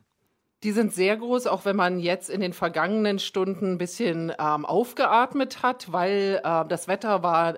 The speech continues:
besser sozusagen, als man gefürchtet hatte. Es gab weniger Gewitter, es war feuchter, es, äh, gab weniger Stürme. Also das Feuer ist jetzt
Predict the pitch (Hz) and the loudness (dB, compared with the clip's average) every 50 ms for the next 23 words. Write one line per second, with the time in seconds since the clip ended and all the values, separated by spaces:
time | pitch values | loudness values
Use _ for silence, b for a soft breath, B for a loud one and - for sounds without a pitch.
0 | - _ - - 165 - - - 269 254 247 240 214 220 226 220 - 226 202 208 | -8 _ -8 -6 -6 -4 0 2 4 4 4 2 2 -2 -4 -4 -8 -2 2 4
1 | 208 208 214 214 180 143 175 - - 190 175 160 160 - - 196 208 208 - 214 | 4 4 4 2 0 -2 -4 -4 -4 -6 -6 -6 -8 -4 -4 -4 -4 -2 -4 -6
2 | 175 196 196 190 190 208 196 190 185 185 B B B B B B - 185 185 - | -2 0 -2 0 0 0 -2 -2 -2 -6 B B B B B B -4 -4 -4 0
3 | - 185 165 160 160 160 147 - 160 165 170 196 220 233 220 233 214 202 208 185 | 0 2 4 4 2 0 -4 -10 -6 -4 -2 0 0 0 2 2 2 2 0 -2
4 | 196 220 - 240 220 208 170 - 170 - - 147 151 151 - - 196 190 214 233 | -2 -2 0 2 2 2 2 0 -4 -4 -4 -6 -6 -6 -6 -4 -2 0 0 -2
5 | 233 233 - - 226 220 220 214 170 113 151 165 165 - - - B B B B | -4 -6 -4 0 4 4 4 4 4 0 -2 -4 -6 -10 -16 -20 B B B B
6 | 262 B - 170 190 180 170 185 - - - 190 185 185 175 170 165 156 - - | -20 B -2 0 0 0 2 0 -2 0 0 0 0 0 0 0 -2 -2 -4 -4
7 | - 196 196 214 247 254 254 240 214 135 156 175 170 170 180 175 - - - 190 | -2 -2 0 0 2 2 2 2 2 2 0 -2 -2 -2 -4 -4 -4 -2 -2 0
8 | 190 190 196 - 160 175 - - 196 175 165 165 165 - - | 2 2 0 0 -2 -6 -6 -4 -2 0 0 -2 -4 -8 -14